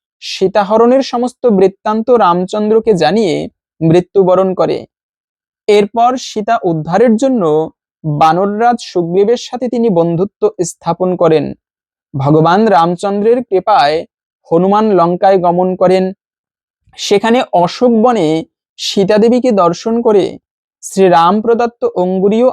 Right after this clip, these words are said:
আংটি তাকে অর্পণ করেন। ফিরে এসে শ্রীরামচন্দ্রের কাছে লঙ্কার সমস্ত ঘটনার কথা ব্যক্ত করেন। হনুমানের কথা শুনে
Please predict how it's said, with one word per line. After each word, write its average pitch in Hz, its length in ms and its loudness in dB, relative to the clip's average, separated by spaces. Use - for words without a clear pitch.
আংটি 180 380 -4
তাকে 226 340 -4
অর্পণ 175 460 0
করেন। 151 380 -2
ফিরে 214 240 4
এসে 262 260 0
শ্রীরামচন্দ্রের 226 920 0
কাছে 180 540 -2
লঙ্কার 185 560 2
সমস্ত 226 480 -4
ঘটনার 196 540 0
কথা 220 260 0
ব্যক্ত 170 340 0
করেন। 170 420 0
হনুমানের 190 460 2
কথা 220 300 -2
শুনে 165 460 0